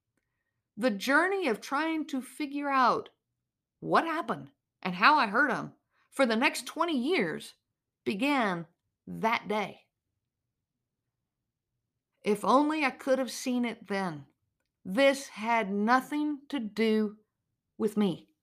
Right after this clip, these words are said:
The way they talk to you, the way they treat you, the reactions they have, the looks,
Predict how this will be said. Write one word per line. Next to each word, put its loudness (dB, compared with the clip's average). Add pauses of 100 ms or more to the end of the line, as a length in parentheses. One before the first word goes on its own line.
(1120)
The 6
way 8
they 2
talk 2
to -10
you, -6 (200)
the -4
way 6
they -2
treat -6
you, -2
the -2
reactions 0
they -4
have, -2
the -2
looks, 2